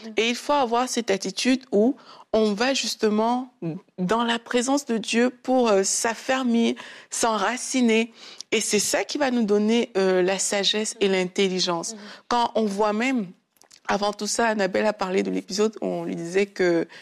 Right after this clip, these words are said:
Speaker 2: il a un démon et tout. Tu vois, là, il a, il a répondu à ce moment-là, là où ailleurs on voit que Jésus n'a pas répondu.
Speaker 3: Oui.
Speaker 2: Il avait une sagesse qui faisait que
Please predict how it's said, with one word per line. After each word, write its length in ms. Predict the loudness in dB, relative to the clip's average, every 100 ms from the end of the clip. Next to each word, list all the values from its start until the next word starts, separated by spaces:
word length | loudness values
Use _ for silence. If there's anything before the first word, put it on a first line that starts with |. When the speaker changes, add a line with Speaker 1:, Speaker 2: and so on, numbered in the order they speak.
| -18 -2
Speaker 2:
il 140 | 2
a 140 | 4 2
un 140 | -2
démon 600 | 0 2 2 0 -2 -4 -6
et 120 | -8
tout. 320 | -6 -2 -2 -2 -20 -20 _ -12
Tu 80 | -2
vois, 140 | 0
là, 160 | 0 -2 0
il 120 | 2
a, 160 | 2 0
il 160 | -2 0
a 80 |
répondu 640 | -2 -4 -2 0 0 -2 -6 _ _ -8
à 80 | -4
ce 140 | 2
moment-là, 500 | 4 4 2 2 0 0
là 200 | 0 2
où 240 | 2 2 -2 _ _
ailleurs 380 | -2 0 2 0
on 100 | 0
voit 160 | -2 0
que 140 | 0
Jésus 200 | 0 0
n'a 140 | 0
pas 140 | 0 -2
répondu. 440 | -4 -6 -8 -6 -6
Speaker 3:
Oui. 160 | -6 -10 _ -2
Speaker 2:
Il 200 | 2 2
avait 360 | 0 0 -2 2
une 140 | 2
sagesse 680 | 4 0 0 0 -2 -2 -2
qui 140 | -2
faisait 420 | 0 0 2 0
que 300 | 0 2 0